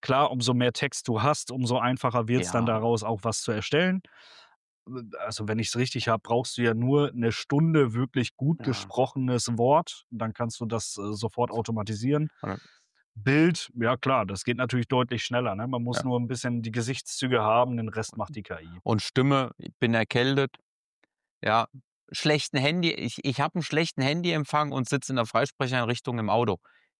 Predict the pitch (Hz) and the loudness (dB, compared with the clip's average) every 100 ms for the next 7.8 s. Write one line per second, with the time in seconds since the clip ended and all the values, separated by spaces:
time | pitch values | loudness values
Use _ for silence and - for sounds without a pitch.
0 | _ _ _ - 139 165 170 - 135 139 | _ _ _ 4 6 6 4 4 4 4
1 | 135 127 - - 117 123 123 110 - 147 | 2 0 -6 -6 0 2 4 2 0 -2
2 | - - _ 110 - 110 151 - 131 143 | -2 -20 _ -12 -8 -8 -6 -2 0 2
3 | 160 147 135 - - _ 117 139 143 127 | 4 2 2 -14 -20 _ 0 2 2 2
4 | 139 131 131 123 123 143 - 123 117 127 | 4 4 4 4 2 0 -2 -2 0 0
5 | 120 117 - 110 131 139 131 123 107 117 | 2 0 4 2 2 -2 0 0 2 2
6 | 117 117 113 107 127 147 - 156 135 - | 4 6 4 6 4 4 2 0 0 -4
7 | _ _ - 120 135 - 127 117 | _ _ 0 2 2 0 0 -2